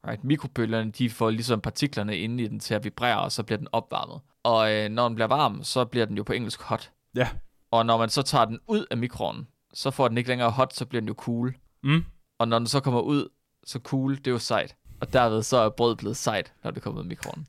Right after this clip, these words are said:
Speaker 2: Det, prøv at høre. Det er perfekt til temaet for sprog i dag.
Speaker 1: Ja, ikke også?
Speaker 2: Jeg tænker, det er rigtigt, Mark.
Speaker 1: Ja. Og det, men
Speaker 2: Det er
Speaker 1: altså,
Speaker 2: f-, ja.
Speaker 1: har du ikke lagt mærke til også, hver gang du kommer brødet i mikroovnen,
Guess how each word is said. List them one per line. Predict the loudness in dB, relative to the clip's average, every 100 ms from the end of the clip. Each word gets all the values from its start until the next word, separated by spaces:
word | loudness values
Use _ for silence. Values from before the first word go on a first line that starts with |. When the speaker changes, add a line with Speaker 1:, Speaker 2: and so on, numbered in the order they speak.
| _ _ _ _ _ 6
Speaker 2:
Det, | 6 6
prøv | 2 6 8
at |
høre. | 10 6 4 -10 _ 6
Det | 6
er | 6 8
perfekt | 6 8 0 0
til | -8
temaet | -2 -2 -2 -4
for | -8
sprog | -2 0 0
i | 0
dag. | -4 -6 _ _ 0
Speaker 1:
Ja, | 4
ikke | 8
også? | 6 4 _ _ _ _ _ _ _ 2
Speaker 2:
Jeg | 2 6
tænker, | 4 6 4
det | 2
er | 2
rigtigt, | 0 -2
Mark. | -4 -4 0
Speaker 1:
Ja. | 0 0 _ _ _ -20 -20 _ 0
Og | 4
det, | 4 4 -6 _ _ _ _ -4
men | 2
Speaker 2:
Det | 6
er | 8
Speaker 1:
altså, | 8
Speaker 2:
f-, | 6 6
ja. | 6 4 -6 -2
Speaker 1:
har | 2 6
du | 6
ikke | 6
lagt | 4 4
mærke | 2 2
til | 0
også, | 0 2
hver | 2
gang | 2 0
du |
kommer | -2 -2
brødet | 2 2 2 0
i | -2
mikroovnen, | -4 -2 -4 -4 -8